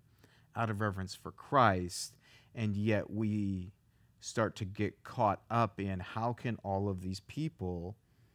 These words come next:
serve me? How does this impact me? How do they impact me? What is their, how does what they say relate to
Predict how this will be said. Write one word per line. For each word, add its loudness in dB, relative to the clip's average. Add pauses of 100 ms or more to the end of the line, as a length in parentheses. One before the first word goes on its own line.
(600)
serve -4 (360)
me? -4 (2500)
How 2
does 0
this -2
impact -4
me? 0
How -4
do -4
they 0
impact -6 (100)
me? 0
What -4
is -6
their, -4 (440)
how 2
does 0
what -6 (100)
they 2
say 0
relate -6
to -10